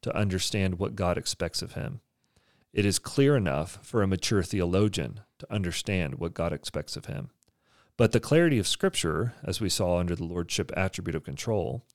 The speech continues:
is person relative, person specific. Scripture is not exhaustively clear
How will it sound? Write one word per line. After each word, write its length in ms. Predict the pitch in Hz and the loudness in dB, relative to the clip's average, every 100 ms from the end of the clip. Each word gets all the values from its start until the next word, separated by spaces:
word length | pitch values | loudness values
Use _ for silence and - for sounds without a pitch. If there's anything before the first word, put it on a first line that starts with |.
| _ _ _ _ | _ _ _ _
is 180 | 104 98 | -2 0
person 600 | - - 156 143 139 113 | -2 -2 0 2 2 4
relative, 680 | 104 110 107 117 110 104 - - - | 4 4 4 2 2 2 -4 -16 -2
person 340 | 110 92 87 | 0 0 -2
specific. 760 | - - 92 - 80 80 - - _ _ _ _ _ _ _ | -6 -4 0 0 -2 -6 -8 -18 _ _ _ _ _ _ _
Scripture 480 | - - 156 - 151 | -2 6 6 8 6
is 160 | 120 | 8
not 280 | 127 120 - | 6 6 4
exhaustively 960 | 107 98 95 107 117 131 - 95 92 87 | 0 0 4 4 4 2 2 2 2 -2
clear 720 | - - 139 110 85 82 | -4 -2 4 4 4 0